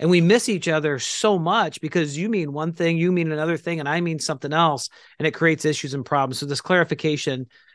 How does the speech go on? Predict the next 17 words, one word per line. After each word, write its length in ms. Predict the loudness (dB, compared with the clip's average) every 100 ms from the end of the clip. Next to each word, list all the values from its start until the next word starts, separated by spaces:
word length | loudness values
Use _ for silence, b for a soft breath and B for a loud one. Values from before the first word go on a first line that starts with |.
| b
is 120 | -4
so, 220 | 2 2
so 240 | 2 0 -4
important. 460 | -4 -2 -2 -4 -14 B B B B
So, 460 | 4 8 8 4 _ _ _ _ -4
uh, 40 |
I 280 | -2 0 0
think 320 | -2 -4 0
we're 80 | 0
back 240 | 2 2 0
to 100 | -2
Manette, 540 | 0 2 2 2 0 _ _ -20 -6
uh, 180 | -4 -4
to 140 | -4
start 340 | 0 4 4 4
this 240 | -2 -2
one. 320 | -4 -4 -6